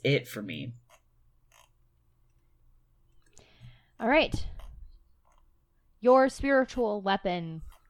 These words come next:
Speaker 2: kind of clubs into its face and its shoulders. Stabby, stabby, but magic.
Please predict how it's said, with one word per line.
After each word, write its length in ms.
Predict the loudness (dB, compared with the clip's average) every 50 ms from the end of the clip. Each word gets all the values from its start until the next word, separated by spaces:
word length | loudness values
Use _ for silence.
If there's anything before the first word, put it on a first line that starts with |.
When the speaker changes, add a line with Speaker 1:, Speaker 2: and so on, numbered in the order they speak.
| _ -8
Speaker 2:
kind 160 | -6 -4 -4
of 120 | -4 -6 -8
clubs 380 | -6 -2 -2 -2 -2 -2 -4
into 360 | -4 -4 -4 -4 -4 -4 -4
its 200 | -4 -4 -6 -10 -8
face 420 | -2 0 2 2 2 0 -2 -4
and 140 | -6 -6 -6
its 260 | -8 -12 -14 -14 -12
shoulders. 680 | -6 -2 -2 -2 -2 -2 -4 -6 -6 -6 -8 -10 -16 -20 _ _ _ _ _ _ _ _ _ _ _ _ -20 _ _ _ _ _ _ -20 -20 -20 -20 -20 -20 -20 _ -20 -20 -20 _ _ _ _ _ _ _ _ _ -20 -20 -20 -20 -20 -20 _ -20 -20 _ _
Stabby, 440 | -20 -14 -10 -8 -8 -6 -8 -8 -12
stabby, 520 | -12 -12 -8 -8 -6 -6 -6 -6 -6 -8 -6
but 200 | -8 -10 -10 -8
magic. 640 | -8 -6 -6 -6 -8 -6 -8 -8 -8 -8 -10 -10